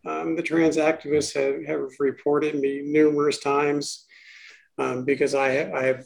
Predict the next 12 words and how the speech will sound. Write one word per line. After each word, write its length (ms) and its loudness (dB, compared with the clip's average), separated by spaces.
you 100 2
know, 100 -8
dead 200 4
names 340 6
on 180 4
there. 420 0
Sorry, 380 0
they're 220 4
in 120 4
the 80 6
news 280 6
articles. 720 -2